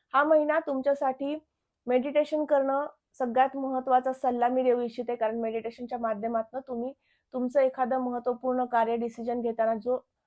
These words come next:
आत्मविश्वास कमी पडतोय, तो आत्मविश्वास प्राप्त सुद्धा करून घेऊ शकणार आहात. खर्च तुमचा स्वतःसाठी आणि कुटुंबातील इतर सदस्यांसाठी जास्त होऊ शकतो दुसऱ्या पंधरवड्यात, त्यामुळे दुसऱ्या पंधरवड्यामध्ये थोडीशी काळजी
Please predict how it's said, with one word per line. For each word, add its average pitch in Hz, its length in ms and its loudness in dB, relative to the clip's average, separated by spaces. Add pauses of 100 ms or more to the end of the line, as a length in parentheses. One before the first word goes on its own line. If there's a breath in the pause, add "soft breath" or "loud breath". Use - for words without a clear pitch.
(120)
आत्मविश्वास 254 720 -4
कमी 247 260 -2
पडतोय, 233 380 -4
तो 233 100 -4
आत्मविश्वास 233 600 -6
प्राप्त 220 360 -2
सुद्धा 233 400 -4
करून 220 280 -2
घेऊ 214 160 -2
शकणार 208 380 -8
आहात. 190 220 -12 (760)
खर्च 302 260 -2
तुमचा 339 520 4
स्वतःसाठी 294 960 2
आणि 240 180 0
कुटुंबातील 262 640 0
इतर 247 200 -4
सदस्यांसाठी 233 760 -6 (180)
जास्त 220 320 -2
होऊ 226 240 2
शकतो 233 500 -4 (300)
दुसऱ्या 262 340 6
पंधरवड्यात, 202 600 0
त्यामुळे 214 240 -4
दुसऱ्या 226 260 -2
पंधरवड्यामध्ये 220 640 -2
थोडीशी 214 320 -4
काळजी 220 380 -4